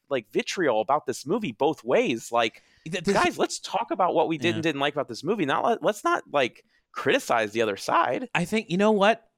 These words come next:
Speaker 2: You know what might be the biggest failing of this movie, s-, sincerely, is the movie was trying to reach for this message of light and dark, Sith and Jedi.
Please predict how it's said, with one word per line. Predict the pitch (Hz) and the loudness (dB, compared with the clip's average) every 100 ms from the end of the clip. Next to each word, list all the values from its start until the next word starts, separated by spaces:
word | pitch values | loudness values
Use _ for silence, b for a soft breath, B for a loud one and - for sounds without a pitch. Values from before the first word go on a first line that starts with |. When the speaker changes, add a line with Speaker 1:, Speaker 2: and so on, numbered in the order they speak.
| _ | _
Speaker 2:
You | 165 | -6
know | 156 | -2
what | 190 | -2
might | 180 170 | -2 -4
be | 165 | -6
the | 143 | -6
biggest | 120 120 131 - | -4 -4 -4 -6
failing | - 110 110 113 | -6 -6 -4 -6
of | 110 | -6
this | 110 113 - - - | -6 -6 -12 -18 -8
movie, | 120 107 110 117 _ _ _ - | -6 -6 -8 -10 _ _ _ -16
s-, | - 127 | -14 -10
sincerely, | 123 113 120 113 117 120 _ _ _ _ _ _ - | -10 -8 -8 -6 -6 -8 _ _ _ _ _ _ -2
is | 131 120 110 107 - - _ _ _ _ _ _ _ _ | 0 2 0 -4 -6 -8 _ _ _ _ _ _ _ _
the | 139 | -4
movie | 135 151 | 0 0
was | 170 151 | 0 -2
trying | - 151 | -2 -2
to | 123 | -2
reach | 117 135 | -2 -4
for | 139 | -6
this | 120 - | -6 -6
message | 110 110 - 135 131 | -4 -4 -2 -4 -4
of | 120 113 104 - _ _ _ _ | -4 -4 -4 -8 _ _ _ _
light | 117 127 120 | 0 0 0
and | 123 | -4
dark, | 113 107 110 113 - | -2 2 2 0 -8
Sith | - - 127 | -10 -6 -4
and | 131 117 | -4 -6
Jedi. | 113 113 117 120 | -4 0 2 0